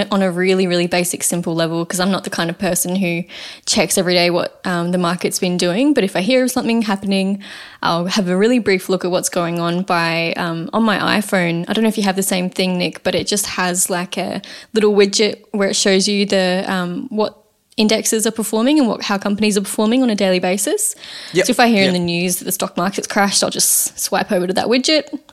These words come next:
Speaker 1: Okay, yep, I can see what's happening in these different indexes. That gives me all the information that I really want to know at this point. <laughs>
Speaker 2: Mm, mm, no, exactly. No, no, no, they're definitely great resources.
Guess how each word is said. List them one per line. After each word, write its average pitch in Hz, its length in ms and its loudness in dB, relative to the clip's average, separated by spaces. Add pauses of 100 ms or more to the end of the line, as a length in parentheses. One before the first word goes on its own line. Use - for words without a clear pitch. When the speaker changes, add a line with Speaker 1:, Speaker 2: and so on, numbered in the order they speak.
Speaker 1:
Okay, 262 180 0
yep, 254 220 2
I 220 80 0
can 220 100 -2
see 196 180 0
what's 190 180 -2
happening 190 320 -2
in 185 80 2
these 180 140 0
different - 260 -4
indexes. 185 460 0 (300)
That 254 160 4
gives 220 160 2
me 190 140 4
all 180 80 2
the 180 140 0
information 196 520 -2
that 170 100 -2
I 175 220 -2
really 180 300 -2
want - 220 -4
to 196 60 -4
know 185 120 -2
at - 100 -6
this 190 160 -4
point. - 280 -4
<laughs> 269 80 4 (400)
Speaker 2:
Mm, 107 400 -8
mm, 95 340 -10
no, 98 120 -6
exactly. 95 440 -8
No, 98 120 -8
no, 101 160 -4 (360)
no, 101 100 0
they're 101 100 0
definitely 101 380 -4
great 92 220 -4
resources. - 640 -10